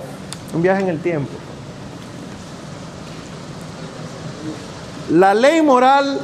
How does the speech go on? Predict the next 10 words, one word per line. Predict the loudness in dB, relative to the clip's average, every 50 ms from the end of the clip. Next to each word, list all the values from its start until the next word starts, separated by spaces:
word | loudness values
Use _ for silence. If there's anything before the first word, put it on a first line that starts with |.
| 0 4
es | 6 6 6 6 2 0 -2 4
obra | 6 8 10 10 8 8 6 6 6 4 2 0 -4 -6 -4 4 4
de | 6
la | 6 6 4
sabiduría | 4 4 4 6 6 6 8 8 8 8 6 6 6
divina | 6 6 6 4 2 2 0 -4 -6 -8 -10 -12 -12 -12 -12 -12 -12 -12 -12 -12 -12 -12 -14 -14 -14 -14 -14 -14 -12 -12 -12 -12 -12 -12 -12 -12 -12 -12 -12 -12 -12 -12 -12 -12 -12 -12 -12 -12 -12 -12 -12 -12 -10 -10 -12 -12 -12 -8 0
y | 2 6 6 6 6 4
se | 4 6 6 8
le | 8 8 8
define | 8 6 6 6 6 8 8 8 8 6 4